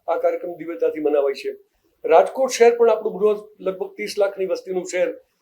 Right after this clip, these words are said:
જ્યાં લગભગ નવ દસ લાખ વૈષ્ણવ સૃષ્ટિ વિદ્યમાન છે અને અહીંયા ગોસ્વામી આચાર્યશ્રીના વીસથી વધુ હવેલીઓ અને એથી થોડી વધુ એટલે કે વીસેક હવેલીઓ બીજી અન્ય મુખ્ય ભીતરીયાઓની આવેલી છે. તો લગભગ ચાલીસ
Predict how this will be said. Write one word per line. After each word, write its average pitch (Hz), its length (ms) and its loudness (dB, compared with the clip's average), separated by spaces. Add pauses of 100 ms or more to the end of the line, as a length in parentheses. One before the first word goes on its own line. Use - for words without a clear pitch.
(180)
જ્યાં 196 140 4
લગભગ 202 320 2
નવ 196 240 2
દસ 220 240 4
લાખ 202 240 4
વૈષ્ણવ 190 340 -4
સૃષ્ટિ 170 380 -8 (440)
વિદ્યમાન 165 400 6
છે 143 180 0 (520)
અને 214 160 4
અહીંયા 247 560 4
ગોસ્વામી 202 340 2
આચાર્યશ્રીના 208 720 0
વીસથી 208 400 -6
વધુ 190 360 -2 (160)
હવેલીઓ 151 400 -4 (520)
અને 202 200 4
એથી 254 340 2 (560)
થોડી 240 200 2
વધુ 220 280 6
એટલે 220 180 4
કે 220 120 0
વીસેક 214 340 -2
હવેલીઓ 214 280 -2
બીજી 202 340 -10 (380)
અન્ય 240 320 6 (1040)
મુખ્ય 226 440 2 (140)
ભીતરીયાઓની 190 520 2
આવેલી 160 280 4
છે. 139 160 -8 (380)
તો 208 80 6
લગભગ 220 300 4
ચાલીસ 208 340 0